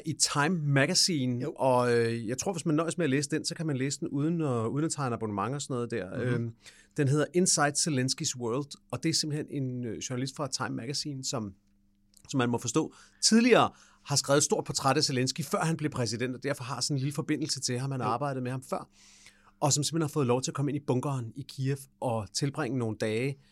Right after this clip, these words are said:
Speaker 2: Ja.
Speaker 1: eller uger
Speaker 2: Mhm.
Speaker 1: sammen med Zelensky og hans team og beskriver, hvordan det foregår, hvordan de arbejder,
Speaker 2: Mhm.
Speaker 1: deres sikkerhed og deres mangel på sikkerhed, og hvor at Zelensky så undervejs, og nogle af hans nærmeste, også fortæller om de allerførste dage, blandt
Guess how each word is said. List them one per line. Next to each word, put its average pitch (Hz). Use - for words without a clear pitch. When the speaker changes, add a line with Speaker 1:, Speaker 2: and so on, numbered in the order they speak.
Speaker 2:
Ja. 92
Speaker 1:
eller 104
uger 127
Speaker 2:
Mhm. 98
Speaker 1:
sammen 131
med 123
Zelensky 113
og 113
hans 104
team 135
og 120
beskriver, 139
hvordan 101
det -
foregår, 147
hvordan 95
de -
arbejder, 135
Speaker 2:
Mhm. 98
Speaker 1:
deres 95
sikkerhed 151
og -
deres 90
mangel 165
på 156
sikkerhed, 139
og 135
hvor 120
at 127
Zelensky 123
så 143
undervejs, 113
og 120
nogle 123
af -
hans 117
nærmeste, 104
også 110
fortæller 123
om 113
de -
allerførste 117
dage, 101
blandt 107